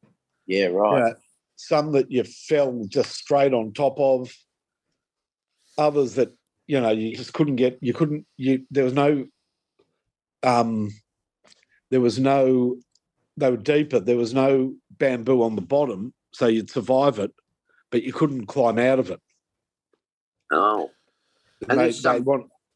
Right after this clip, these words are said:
Speaker 2: they wanted those for prisoners.
Speaker 1: Oh, okay. And sometimes they just do some, a small one where it just goes through your foot and then you'd be
Speaker 2: Yeah, yeah, that's right.
Speaker 1: you'd be,
Speaker 2: Yeah,
Speaker 1: you
Speaker 2: the
Speaker 1: know,
Speaker 2: Amer-, the
Speaker 1: slowing,
Speaker 2: American
Speaker 1: slowing the whole squad down.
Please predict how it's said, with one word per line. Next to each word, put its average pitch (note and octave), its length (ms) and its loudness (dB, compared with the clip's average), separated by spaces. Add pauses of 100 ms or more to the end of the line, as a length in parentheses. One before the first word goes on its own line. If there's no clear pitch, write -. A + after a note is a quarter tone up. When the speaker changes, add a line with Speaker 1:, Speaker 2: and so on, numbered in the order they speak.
(200)
Speaker 2:
they C#3+ 100 4
wanted C#3+ 260 0
those B2+ 260 2
for B2 120 -8
prisoners. A#2 680 -4 (1300)
Speaker 1:
Oh, A2+ 320 2
okay. E2 440 2 (120)
And B2 100 -2
sometimes F#3 360 2
they B2 100 4
just A2+ 260 -2
do A#2+ 200 4
some, A#2 300 2 (120)
a G#2 60 -8
small B2+ 320 0
one A2+ 200 2
where G2+ 120 0
it F2 80 -10
just G#2+ 220 -8
goes G2+ 200 2
through A2 220 0
your F2+ 100 -2
foot - 340 -2 (100)
and E2+ 100 -18
then F#2+ 160 -12
you'd E2+ 140 -14
be E2 140 -20
Speaker 2:
Yeah, D#3+ 260 -2 (120)
yeah, D3+ 160 0
that's B2 220 -2
right. B2+ 240 0 (560)
Speaker 1:
you'd G2 120 -4
be, B2+ 80 -2
Speaker 2:
Yeah, A#2 80 2
Speaker 1:
you G#2 100 0
Speaker 2:
the A#2 60 2
Speaker 1:
know, - 120 2
Speaker 2:
Amer-, C3+ 220 -2
the C#3 180 0
Speaker 1:
slowing, C#3 260 0
Speaker 2:
American A2+ 240 -2 (1080)
Speaker 1:
slowing A2 380 2
the G2 60 -4
whole G2 200 4
squad A2 400 0
down. D#2 280 -2